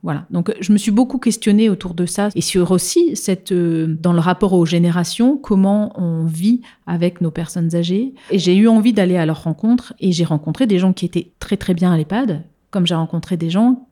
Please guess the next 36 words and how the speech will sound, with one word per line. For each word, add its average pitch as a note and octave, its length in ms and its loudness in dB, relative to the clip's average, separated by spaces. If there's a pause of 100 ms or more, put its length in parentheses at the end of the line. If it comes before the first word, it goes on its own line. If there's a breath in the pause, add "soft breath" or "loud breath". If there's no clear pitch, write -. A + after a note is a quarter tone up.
qui E3+ 280 -6
ont D3+ 200 0
été, G#3 320 -2 (340 loud breath)
euh, E3 160 -6
forcés, - 440 -4
qui A#3 140 -6
ont E3 60 0
été A3+ 380 -4 (160)
placés. G3 440 -2 (160)
Et E3+ 160 0
c'est F3 180 -4
cette F#3+ 300 -2
parole-là G3 580 2
aussi, A#3 460 0
euh, D#3 180 -2 (240 loud breath)
et F3 180 -4
aussi E3+ 260 -4
les G3+ 40 0
faire F#3+ 220 -4
revenir G3 540 2 (120)
sur, F3+ 300 -6
euh, D#3 200 -4
leur F#3+ 220 2
histoire, G#3+ 400 -2
sur D3 160 -10
leur E3+ 180 -4
passé, E3+ 340 -6
sur C#3+ 180 -10
leurs D3+ 140 -10
souvenirs, F3 540 -4
euh, E3 200 -6
qui - 120 -12
m'intéressait D#3 580 -8
de, E3 180 -10
d'aller D#3+ 240 -12
interroger. E3 420 -12